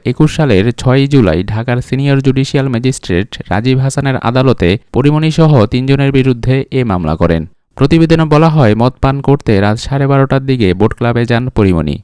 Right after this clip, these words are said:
ক্লাবের দোতলায় উঠে প্রথমে পরীমণি ও ফাতেমাতুজ জান্নাত বনি বারের সামনে থাকা টয়লেট ব্যবহার শেষে বারের ভেতরে প্রবেশ করেন এবং টিভির সামনের টেবিলে বসেন।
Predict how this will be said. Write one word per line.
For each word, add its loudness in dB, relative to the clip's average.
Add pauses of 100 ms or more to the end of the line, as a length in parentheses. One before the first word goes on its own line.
(160)
ক্লাবের 2
দোতলায় 2
উঠে 2
প্রথমে 0
পরীমণি 0
ও 0
ফাতেমাতুজ -4
জান্নাত -2
বনি 0
বারের -2
সামনে -4
থাকা -2
টয়লেট -2
ব্যবহার 0
শেষে -2 (180)
বারের 2
ভেতরে 2
প্রবেশ 2
করেন 0
এবং 0
টিভির 0
সামনের -2
টেবিলে 2
বসেন। 0